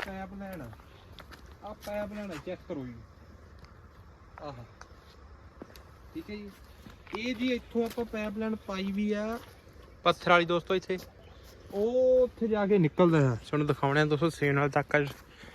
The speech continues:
Speaker 2: ਦਰਸ਼ਨ। ਦੇਖੋ ਪਾਣੀ ਕਿੱਧਰ ਦੀ
Speaker 1: ਬਾਕੀ
Speaker 2: ਕਿੱਧਰ।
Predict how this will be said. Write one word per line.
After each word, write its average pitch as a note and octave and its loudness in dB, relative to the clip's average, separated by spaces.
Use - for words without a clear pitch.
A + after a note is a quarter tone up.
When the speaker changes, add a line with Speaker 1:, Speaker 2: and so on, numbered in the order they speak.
Speaker 2:
ਦਰਸ਼ਨ। D#3+ 8
ਦੇਖੋ D#3 6
ਪਾਣੀ D#3+ 6
ਕਿੱਧਰ E3+ 4
ਦੀ E3+ 6
Speaker 1:
ਬਾਕੀ G3+ 6
Speaker 2:
ਕਿੱਧਰ। - -2